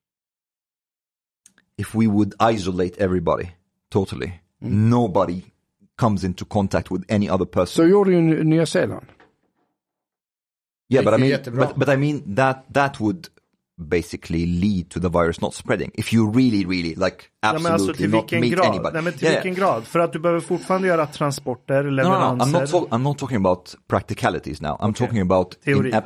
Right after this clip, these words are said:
Speaker 1: yeah, yeah, in
Speaker 4: Okej.
Speaker 1: theory,
Speaker 4: Ja.
Speaker 1: in absolute terms.
Speaker 4: Ja.
Speaker 1: If you don't meet a single person,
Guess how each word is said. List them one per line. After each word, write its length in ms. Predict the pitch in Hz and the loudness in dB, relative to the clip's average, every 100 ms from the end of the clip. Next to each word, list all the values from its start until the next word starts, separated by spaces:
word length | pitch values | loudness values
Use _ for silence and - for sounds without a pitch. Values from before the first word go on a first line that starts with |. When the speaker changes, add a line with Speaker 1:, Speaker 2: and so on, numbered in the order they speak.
| 135 | 0
Speaker 1:
yeah, 200 | 147 104 | 2 2
yeah, 140 | 85 - | 0 -4
in 80 | 110 | -6
Speaker 4:
Okej. 120 | - | 0
Speaker 1:
theory, 360 | 147 110 139 - | 2 2 -2 -4
Speaker 4:
Ja. 60 | - | -2
Speaker 1:
in 100 | 110 | 2
absolute 440 | 120 - 117 113 | 2 0 0 0
terms. 420 | - 147 87 - - | 2 0 0 -6 -12
Speaker 4:
Ja. 160 | 135 175 _ | -14 -14 _
Speaker 1:
If 220 | 123 - | -10 -4
you 140 | 127 131 | 0 0
don't 540 | 101 131 131 117 - - | 2 0 0 -2 -8 -10
meet 460 | - 110 107 98 - | -2 0 0 -2 -10
a 20 | |
single 420 | - - 123 98 | -10 -2 0 0
person, 420 | 87 - 76 - | 0 -2 -2 -6